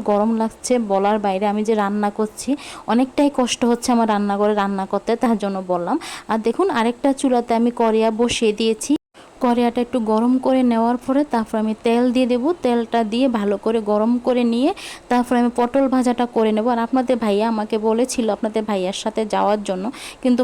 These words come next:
বাইরে এত রৌদ্র পড়ছে, তার জন্য আমার আর যেতে ইচ্ছে করছে না। তাই আপনাদের ভাইয়াকে বলেছি, আপনাদের ভাইয়াই একা যাবে। আর বিশেষ করে আমাদের বাড়িতেও তো কোনো ঘর নেই, তার জন্য মানে কোথায় গিয়ে দাঁড়াবো, তার জন্য আর যেতে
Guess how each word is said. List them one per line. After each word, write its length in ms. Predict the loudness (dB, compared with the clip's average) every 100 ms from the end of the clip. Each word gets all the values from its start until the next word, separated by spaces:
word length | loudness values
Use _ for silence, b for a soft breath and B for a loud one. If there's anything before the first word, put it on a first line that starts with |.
| 2
বাইরে 280 | 2 4 4 2
এত 140 | 2 2 4
রৌদ্র 320 | 2 0 0 -2 0
পড়ছে, 260 | -2 -2 -2
তার 100 | -2 0
জন্য 120 | -2 -2
আমার 140 | -2 -2
আর 60 | 0
যেতে 220 | -2 0 -2 -2
ইচ্ছে 240 | -2 -4 -2
করছে 300 | -6 -2 -2 -2
না। 60 | -6 B B 0
তাই 120 | 0
আপনাদের 300 | 2 2 2 2
ভাইয়াকে 340 | 2 0 0 -2 0
বলেছি, 240 | 0 0 0
আপনাদের 280 | 0 0 0 0
ভাইয়াই 320 | 0 2 0 0
একা 180 | 0 -2 0
যাবে। 240 | -2 0 -4 B B B 0
আর 120 | 0 0
বিশেষ 200 | 0 0 0
করে 140 | 0 2
আমাদের 260 | 0 0 0 0
বাড়িতেও 380 | 0 0 2 0 0
তো 60 | -2
কোনো 180 | 0 0 0 -2
ঘর 180 | -2 0 0
নেই, 120 | 0 -2 -2
তার 160 | -2 -2
জন্য 200 | -4 -4 -8 -10 B B
মানে 140 | -2 -2 0
কোথায় 300 | 0 2 0 0
গিয়ে 160 | 0 2
দাঁড়াবো, 400 | 2 2 0 0 -2 -2
তার 160 | -2 -2 -2
জন্য 160 | -2 -2 -2
আর 60 | -4 -4
যেতে 220 | -2